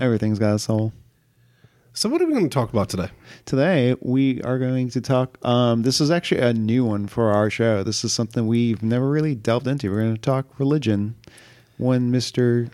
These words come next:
Speaker 1: Jesus Christ.
Speaker 2: Jesus Christ.
Speaker 1: Yeah.
Speaker 2: Let's set this one up. We all know who Jesus is, correct? I mean,
Speaker 1: I would imagine
Speaker 2: most
Speaker 1: so.
Speaker 2: in this nation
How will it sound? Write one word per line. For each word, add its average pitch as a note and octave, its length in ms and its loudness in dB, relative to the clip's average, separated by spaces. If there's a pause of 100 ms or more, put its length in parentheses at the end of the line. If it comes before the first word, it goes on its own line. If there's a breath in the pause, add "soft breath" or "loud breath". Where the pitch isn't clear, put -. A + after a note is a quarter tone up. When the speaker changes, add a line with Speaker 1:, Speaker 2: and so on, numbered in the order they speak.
(180)
Speaker 1:
Jesus A#2 380 2
Christ. C3+ 480 -2 (300)
Speaker 2:
Jesus C#3 400 -2
Christ. - 480 -2
Speaker 1:
Yeah. E3 140 0 (800 loud breath)
Speaker 2:
Let's G2+ 120 -4
set - 200 -2
this C3+ 180 -2
one D#3 160 2
up. G#2+ 160 -2 (1200)
We C3 180 -2
all C3+ 240 2
know A2+ 260 2
who G2+ 260 0
Jesus F#2 420 -6
is, - 260 -6
correct? F2+ 400 -8 (540 loud breath)
I - 40 -2
mean, F#2 540 2
Speaker 1:
I E3+ 100 -2
would F3 140 0
imagine G#2+ 320 0
Speaker 2:
most C3 200 0
Speaker 1:
so. G2 60 0
Speaker 2:
in A#2+ 40 0
this A#2 180 -4
nation G2+ 500 -4